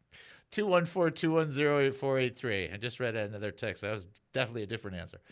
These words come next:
And then, uh, David at he must increase dot org. So we do have somebody calling in. We'll let them call in and give the answer, and then we'll finish up on the text. Uh, tomorrow we're gonna be in Hebrews. We got about, uh, there, we're, so we're in chapter eleven.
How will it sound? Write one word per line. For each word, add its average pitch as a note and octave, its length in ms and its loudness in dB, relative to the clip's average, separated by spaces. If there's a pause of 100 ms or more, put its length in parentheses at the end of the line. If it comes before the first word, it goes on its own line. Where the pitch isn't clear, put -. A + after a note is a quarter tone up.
(220)
And C#3+ 120 -2
then, D3+ 240 2
uh, C#3 160 4
David D#3+ 360 6
at D3+ 80 -2
he D3+ 120 0
must D3+ 220 -4
increase C#3+ 500 -6
dot C3 320 -2
org. F#2+ 320 -6
So - 120 -8
we A2 60 -4
do C3+ 120 0
have D3 120 2
somebody C#3+ 280 0
calling C3+ 400 -2
in. D3 140 0
We'll A2+ 120 -4
let B2+ 160 -4
them B2 160 -8
call B2 280 -2
in B2 160 -4
and A2+ 100 -6
give A#2 160 -4
the A2+ 160 -8
answer, D3 520 -2 (400)
and B2+ 100 -8
then C3+ 100 -6
we'll A#2+ 80 -8
finish C3 360 -6
up A#2+ 260 -4
on B2 260 -4
the A2 100 -6
text. - 800 0
Uh, A#2+ 280 0
tomorrow C3 400 0
we're C3 160 -2
gonna A#2+ 160 -6
be A#2 140 -4
in G#2+ 80 -6
Hebrews. B2 500 -4
We A2+ 40 -10
got A#2 120 -2
about, A2+ 260 -4 (580)
uh, A2+ 200 2
there, A2+ 180 -2
we're, B2 180 -4
so D3 160 -4
we're D#3 120 0
in E3+ 120 0
chapter E3+ 360 0
eleven. C#3+ 520 0